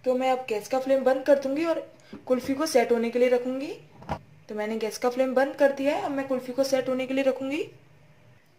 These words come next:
तो देखिए मैंने इसको एकदम ठंडा कर लिया है। तो ये जो कुल्फ़ी का mix है ये एकदम ठंडा होना चाहिए, क्योंकि हमें इसे fridge में set होने के लिए रखना होता है।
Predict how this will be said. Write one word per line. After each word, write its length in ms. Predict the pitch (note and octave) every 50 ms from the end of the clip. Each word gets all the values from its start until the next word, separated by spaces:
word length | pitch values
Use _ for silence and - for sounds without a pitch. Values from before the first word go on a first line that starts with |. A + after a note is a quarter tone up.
| _
तो 60 | A#3+ A#3+
देखिए 300 | A#3 B3+ B3 B3+ D4+ F4
मैंने 260 | E4+ D#4 C#4+ C#4+ E4 F4+
इसको 180 | F4+ - -
एकदम 260 | F4 E4+ C#4+ E4+ F4 E4+
ठंडा 280 | E4+ D#4 B3 B3 C#4+
कर 200 | D4+ D4 C#4+ C#4 C4+
लिया 220 | C4 C4 C4 C4+
है। 180 | C#4+ E4+ G4+ - - - - - - - _ _ _ _ _ _ _ _ _ _ _ -
तो 60 | D4+
ये 140 | D4+ D#4 E4
जो 120 | D4 F#4+
कुल्फ़ी 300 | F#4 F#4 E4 D4 - E4+
का 100 | F4+ F#4+
mix 260 | F4+ E4 D4+ D4 - E4
है 100 | E4 F4
ये 80 | E4+
एकदम 240 | E4 C4+ D4 E4 E4+
ठंडा 280 | - D4+ C4 B3 C#4+ D#4
होना 200 | D#4+ D#4 D#4+ E4
चाहिए, 240 | D#4+ D#4+ D#4 D#4+ F4
क्योंकि 540 | E4+ E4 - _ _ _ - C#4 C#4+ D#4+ F4
हमें 180 | E4 D4+ D4+
इसे 140 | D#4 E4 F4
fridge 240 | - C#4+ C4+ B3 C4+
में 100 | D#4+ E4+
set 220 | F4 E4 D4+ D4+
होने 180 | D#4 D4+ D4 C#4
के 60 | C#4
लिए 100 | D4 D4
रखना 240 | C#4 C#4 C#4 C#4+ C#4+
होता 200 | C#4+ C4 C4+ C#4+
है। 160 | D#4 - -